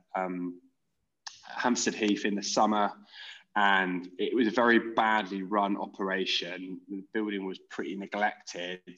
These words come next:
and there was a real us and them mentality between the guardian, us, and, and the provider. Um, but what I could take away from it was it allowed me to live f-, half price to what I should be paying.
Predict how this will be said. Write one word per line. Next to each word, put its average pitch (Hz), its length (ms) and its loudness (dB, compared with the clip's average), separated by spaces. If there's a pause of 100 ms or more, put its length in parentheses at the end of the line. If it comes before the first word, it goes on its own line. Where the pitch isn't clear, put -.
(240)
and 92 200 -4
there 98 120 0
was 92 120 -4
a 98 40 -4
real 101 200 -4 (100)
us - 260 -6
and 95 160 -6
them 95 260 -2
mentality 95 720 -6
between 95 280 -10
the 92 80 -12
guardian, 92 720 -4 (200)
us, - 300 0 (100)
and, 98 100 -2 (240)
and 98 80 -6
the 98 60 -8
provider. 101 540 0 (840)
Um, 95 840 4 (380)
but 110 200 4 (500)
what 117 160 2
I 113 100 2
could - 200 -2
take 101 260 0
away 95 160 0
from 92 220 -8
it 90 160 -6
was 101 160 -8
it 73 140 -4
allowed 101 340 -4
me 98 120 -6
to - 160 -12
live 92 280 -8 (480)
f-, - 460 -12
half - 440 2
price 95 380 0
to - 80 -12
what 92 200 -4
I 90 40 -6
should - 220 0
be 87 200 -10
paying. 90 320 -6